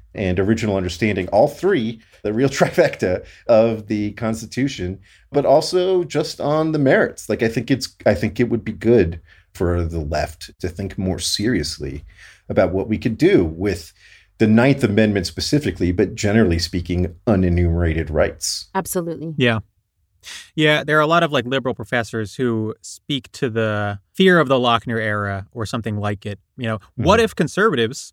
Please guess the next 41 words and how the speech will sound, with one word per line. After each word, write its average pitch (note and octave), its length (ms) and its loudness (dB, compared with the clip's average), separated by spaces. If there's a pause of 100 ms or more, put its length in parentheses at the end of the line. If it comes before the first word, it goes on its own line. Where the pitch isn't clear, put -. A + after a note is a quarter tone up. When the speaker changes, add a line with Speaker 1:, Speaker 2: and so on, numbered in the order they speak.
(240)
Speaker 3:
you C#3+ 120 -6
know, A#2+ 100 2
use B2 380 2
the B2+ 120 2
idea B2 380 0
of G#2+ 80 -4
unenumerated A2+ 800 -2
rights G#2 600 -6 (360)
to A2+ 640 0 (380)
start C3+ 340 -2
adding C#3+ 300 0
rights D3 560 -2
that D#3 260 0
are D3+ 80 -2
beneficial F#3 460 0
to G3 80 -4
conservatives? G#3 760 -4
Speaker 1:
Yeah. B2+ 240 2
Speaker 3:
And G3 120 0
yes, - 400 -2
like, D3 140 -6
that A#3 260 2
is, G#3 480 0 (120)
of E3+ 200 -2
course, - 600 -2 (140)
not B3+ 200 -2
just - 320 -4
a C#3+ 120 0
valid C#3 460 0
concern, C3 520 -4
but C3+ 120 -2
in, B2+ 140 -2 (180)
to F3+ 100 -12
some C#4+ 200 0
extent, C#3+ 280 0
an A#2 100 0
inevitability. A#2+ 800 0
Speaker 1:
Mm-hmm. B2+ 280 2
Speaker 3:
But D3+ 280 2 (220)
the D3+ 140 0
point C#4+ 420 0